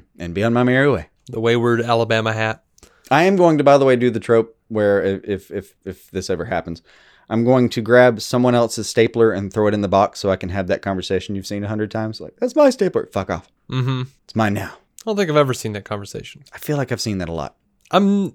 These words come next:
Speaker 2: I'm not sure you're not just having dreams about how you would like to leave a job
Speaker 1: That's
Speaker 2: that
Speaker 1: possible. I mean, I like this job. So
Speaker 2: supplied
Speaker 1: that's,
Speaker 2: staplers.
Speaker 1: that's new. I'm dealing with that. But
Speaker 2: <laughs> Mm-hmm.
Speaker 1: the, uh,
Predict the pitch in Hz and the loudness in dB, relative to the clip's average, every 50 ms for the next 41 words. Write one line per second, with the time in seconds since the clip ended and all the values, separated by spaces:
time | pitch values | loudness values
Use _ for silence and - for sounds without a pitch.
0 | _ - 143 156 151 156 165 175 196 190 160 - - - 175 165 156 156 156 151 | _ -4 -2 0 0 0 2 2 0 0 -2 -4 -4 -2 0 0 2 2 2 2
1 | 151 139 123 135 131 - - 135 131 117 120 117 117 110 117 117 117 117 113 110 | 2 2 0 -2 -4 -2 0 0 0 0 0 -4 -4 -2 -2 -2 -2 -2 -4 -6
2 | 107 101 - - - - - - 156 - _ _ - 135 127 117 123 120 117 117 | -8 -10 -10 -12 -14 -16 -18 -20 -20 -20 _ _ -6 -4 -2 0 2 4 4 4
3 | 117 113 98 - - _ _ _ - 117 120 131 131 131 120 117 117 110 117 117 | 4 2 -2 -6 -12 _ _ _ -12 -6 -2 0 0 0 0 0 -2 0 0 -2
4 | 107 107 - 120 110 113 113 113 104 110 104 113 110 110 110 110 - _ _ _ | -2 -2 -6 -6 -4 -2 -2 -2 -4 -4 -4 -4 -4 -4 -4 -6 -8 _ _ _
5 | - 139 123 113 127 123 113 107 85 76 - - - - 101 127 - _ _ - | -14 -8 -4 0 2 2 2 2 2 0 -2 -6 -16 -18 -20 -20 -20 _ _ -4
6 | - 226 247 220 196 214 214 226 254 - - 175 151 - - - - 64 60 95 | 0 2 4 4 4 4 4 2 2 0 -6 -12 -12 -12 -8 -8 -6 -6 -6 -6
7 | 139 - - - - _ _ - - - - 104 98 117 123 117 117 107 - - | -8 -10 -20 -20 -20 _ _ -18 -12 -6 -4 -2 2 2 2 2 2 0 -4 -6
8 | - 135 127 123 - 120 123 120 117 - - - - _ _ _ - 139 160 156 | -2 -2 -2 -2 -2 -4 -4 -4 -4 -6 -10 -16 -20 _ _ _ -10 -8 -8 -6
9 | 139 123 85 76 80 92 113 104 87 98 98 92 85 85 87 110 107 87 - - | -6 -4 -4 -2 -2 -2 -2 0 0 0 0 0 0 0 2 2 2 2 0 -4
10 | - 107 - _ _ _ _ _ _ - 123 123 120 123 123 120 113 104 101 98 | -6 -8 -10 _ _ _ _ _ _ -10 -6 -2 2 2 4 4 4 4 2 0